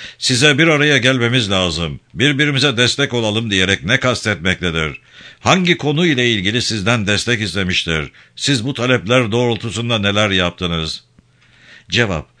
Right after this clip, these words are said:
Oda T V'de Haydarbaş'a niçin yer vermediğimize dair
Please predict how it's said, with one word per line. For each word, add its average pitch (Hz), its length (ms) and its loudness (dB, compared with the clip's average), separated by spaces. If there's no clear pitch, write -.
Oda 151 280 0
T 80 260 -2
V'de 80 240 0
Haydarbaş'a 117 680 -2
niçin 135 340 0
yer 104 280 -2
vermediğimize 85 760 -2
dair 80 380 0